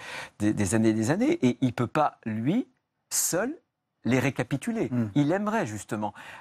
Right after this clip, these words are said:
Speaker 1: euh, faire en sorte qu'il y ait le camp du bien, le camp du progrès et, et le camp du mal. Et ça, c'est quelque chose qui me gêne.
Speaker 2: Dans ce, ce qui vous différencie encore aujourd'hui, il y a, entre autres, la question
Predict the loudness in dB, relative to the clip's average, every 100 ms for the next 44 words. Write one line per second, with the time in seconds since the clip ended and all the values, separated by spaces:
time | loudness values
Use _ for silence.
0 | 0 2 2 -2 -2 0 0 0 -2 0
1 | 0 0 2 2 2 2 0 -2 -2 0
2 | -2 -4 _ -20 -20 -20 -4 0 0 2
3 | 2 2 2 2 0 -2 -4 -4 -2 0
4 | 0 2 2 2 0 -8 _ _ _ -6
5 | -2 0 0 0 0 0 -2 -2 0 2
6 | 4 2 2 -6 _ -4 0 2 2 -2
7 | -6 -8 _ -8 -4 2 2 2 2 0
8 | 2 0 2 2 2 -2 -4 -2 0 -2
9 | -2 -4 0 2 2 0 -2 -6 -12 -8
10 | -2 2 4 2 0 _ -6 -6 2 2
11 | 2 0 2 2 0 -4 -6 -4 -4